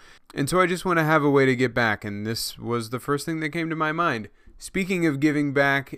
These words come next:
if you send in a voice message to me, I will put you in a giveaway as well. I will be giving away two thousand credits. That's one black market item or a bunch of other stuff if you want.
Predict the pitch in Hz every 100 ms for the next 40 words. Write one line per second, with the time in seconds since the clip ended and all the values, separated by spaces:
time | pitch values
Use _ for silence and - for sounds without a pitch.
0 | - - 180 180 - 165 170 160 160 -
1 | 165 156 147 143 139 151 147 143 143 147
2 | 123 - 139 135 135 135 113 127 131 143
3 | 139 147 131 143 135 135 131 131 123 120
4 | 120 139 139 131 127 131 117 113 113 127
5 | 139 139 135 - _ _ _ - - -
6 | _ - - 131 143 143 131 151 147 143
7 | 135 131 - 180 170 - 143 147 139 131
8 | 151 139 139 135 147 135 - 135 160 170
9 | 147 160 160 156 165 156 160 165 147 143
10 | 151 160 151 131 123 120 143 147 147 135
11 | 120 120 123 131 135 131 - 135 131 131
12 | 113 127 123 135 139